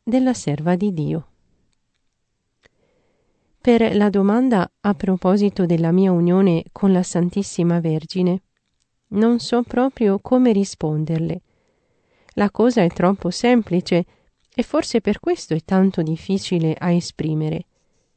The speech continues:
La mia è unicamente una piena unione in Dio solo e sento che tutto ciò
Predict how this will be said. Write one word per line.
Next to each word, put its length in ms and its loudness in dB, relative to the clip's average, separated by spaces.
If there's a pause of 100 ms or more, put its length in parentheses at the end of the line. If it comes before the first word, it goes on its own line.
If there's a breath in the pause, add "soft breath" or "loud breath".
(640)
La 180 0
mia 360 0 (140)
è 260 -2
unicamente 840 0
una 260 0
piena 360 0
unione 440 2
in 300 0
Dio 300 0
solo 500 -4 (800)
e 160 -4
sento 600 -2
che 220 -6
tutto 380 -4
ciò 300 -4